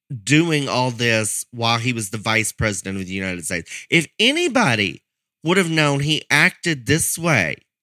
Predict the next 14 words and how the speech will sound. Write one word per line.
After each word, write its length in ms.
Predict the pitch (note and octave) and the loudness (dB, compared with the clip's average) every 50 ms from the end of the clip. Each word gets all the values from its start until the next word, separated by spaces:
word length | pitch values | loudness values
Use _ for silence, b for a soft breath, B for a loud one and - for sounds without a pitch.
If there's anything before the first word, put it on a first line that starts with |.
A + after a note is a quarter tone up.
| _ _ _ _ _ _ _ _ _ _ _ _ _ _ _ _ _ - | _ _ _ _ _ _ _ _ _ _ _ _ _ _ _ _ _ 0
as 180 | D3 C3+ A#2+ | 0 0 0
vice 300 | B2 C#3+ C#3+ E3 F3 - | 2 2 4 4 2 2
president, 320 | - G3+ G3 F#3 F3+ - D#3 | 0 0 0 0 -2 -2 0
there's 200 | F3+ F3+ E3+ E3+ | 0 0 0 0
no 120 | F3 E3+ | -2 -2
way 160 | E3 E3 D3+ | 0 0 0
in 60 | D3 C#3 | 0 0
hell 160 | D3 D3+ D3 | -2 -4 -2
he 140 | D3 C#3+ C3 | -2 -4 -4
would 100 | A#2+ A2+ | -4 -4
have 80 | G#2 | -4
got 80 | G#2 G2 | -4 -6
elected. 380 | G2 F#2+ G2 F#2+ - - - - _ _ _ _ _ - | -6 -6 -6 -8 -8 -12 -18 -18 _ _ _ _ _ 0
None. 260 | C3+ C#3+ B2 - | 0 2 0 0